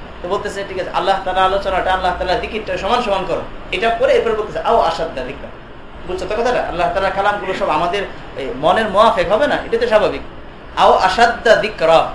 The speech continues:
মিন যিকরিকুম ইয়াহুম। নাসবু আশাদ্দা আলাল হাল, আশাদ্দার মধ্যে যে নসব দেওয়া হয়েছে, তো এটাকে নসবু আশাদ্দা আলাল হাল বলা যাবে,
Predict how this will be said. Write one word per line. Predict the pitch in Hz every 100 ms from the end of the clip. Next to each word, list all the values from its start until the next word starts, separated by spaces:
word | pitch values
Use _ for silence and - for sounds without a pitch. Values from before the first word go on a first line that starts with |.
| - -
মিন | 185 196 139
যিকরিকুম | 220 - 170 170 - 320 311 -
ইয়াহুম। | 175 160 160 175 147 143 175 127 113 - - - - - - -
নাসবু | 143 196 247 - 226 262 294 269 -
আশাদ্দা | - 240 240 - 240 262 285 -
আলাল | 185 196 165 -
হাল, | 170 143 - - - - -
আশাদ্দার | 160 - 226 - 233
মধ্যে | 220 226 -
যে | 220 220
নসব | 175 - 214
দেওয়া | 208 202
হয়েছে, | 196 190 226 254 - -
তো | 190
এটাকে | 190 208
নসবু | 202 226 - 240
আশাদ্দা | 226 226 240 240
আলাল | 233 220 220
হাল | 208 208
বলা | 214 220
যাবে, | 220 214